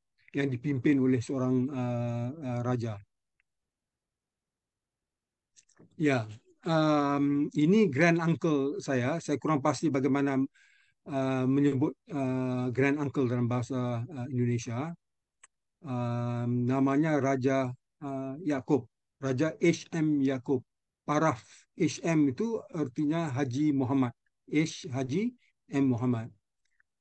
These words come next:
Uh, Haji Muhammad Yaakob ni Raja, uh, Yaakob atau Raja Haji Muhammad Yaakob adalah anak, uh, uh, putera kepada, uh, Raja Billah. Um, ayahnya, ayahandanya Raja Billah.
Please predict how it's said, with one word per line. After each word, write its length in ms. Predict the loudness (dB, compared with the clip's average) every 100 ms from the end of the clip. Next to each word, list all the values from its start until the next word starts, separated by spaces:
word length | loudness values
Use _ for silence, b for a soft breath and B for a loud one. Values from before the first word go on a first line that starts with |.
| -8
Uh, 320 | -4 -2 0
Haji 320 | 0 0 2
Muhammad 320 | 4 4 2
Yaakob 400 | 0 -2 -2 -4
ni 160 | -2 0
Raja, 400 | 0 2 2 0 -2
uh, 240 | -6 -8 -4
Yaakob 400 | -2 -2 2 0 0 -18 -14
atau 320 | -12 -6 -4 -2
Raja 240 | -2 0
Haji 160 | 0 2
Muhammad 240 | 2 4
Yaakob 320 | 2 4 4 4 0 _ _ _ _
adalah 400 | 0 4 6 4 2
anak, 400 | 4 4 4 0 _ _
uh, 160 | -6 -4
uh, 400 | -4 -2 0 0 0
putera 480 | -2 4 8 8 8
kepada, 480 | 4 2 4 4 2 -2 -6 -10 -12 _ -10
uh, 360 | -4 -2 0 2 4
Raja 240 | 4 6
Billah. 240 | 8 6 4 -2 _ _ _ _ _ _ _ _ _
Um, 960 | -2 -2 -2 -4 -4 -2 2 2 2
ayahnya, 560 | 4 4 6 4 2 0
ayahandanya 640 | 2 4 4 4 2 2
Raja 140 | 0 0
Billah. 280 | 0 0